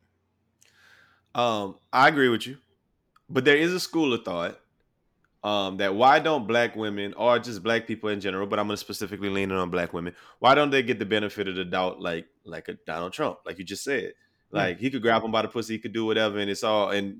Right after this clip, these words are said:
Speaker 1: we can still elect him, and it's no big deal. Somebody might talk whatever.
Speaker 2: Mm-hmm.
Speaker 1: Um, but when a black woman do it, it's, like, a huge problem.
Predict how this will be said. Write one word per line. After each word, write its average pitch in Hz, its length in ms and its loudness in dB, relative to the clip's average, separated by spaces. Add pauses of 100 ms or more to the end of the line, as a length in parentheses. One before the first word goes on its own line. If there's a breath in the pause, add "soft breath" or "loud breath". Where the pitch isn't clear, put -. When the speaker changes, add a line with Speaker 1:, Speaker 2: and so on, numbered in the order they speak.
Speaker 1:
we 107 100 -4
can 110 80 -10
still 110 240 -2
elect 101 280 -2
him, 95 80 -6
and 95 80 -6
it's 90 120 -12
no 98 120 -4
big 87 200 -8
deal. 98 300 0
Somebody 98 380 -2
might 98 240 -2
talk 101 240 0
whatever. 104 340 0 (640)
Speaker 2:
Mm-hmm. 139 140 -6
Speaker 1:
Um, 101 400 0 (1200)
but 120 220 6
when 117 160 2
a 110 60 2
black 113 260 2
woman 113 220 0
do 107 160 0
it, 101 80 2
it's, 95 100 -4
like, 95 220 -4
a - 20 -8
huge 90 300 -6
problem. 90 320 -2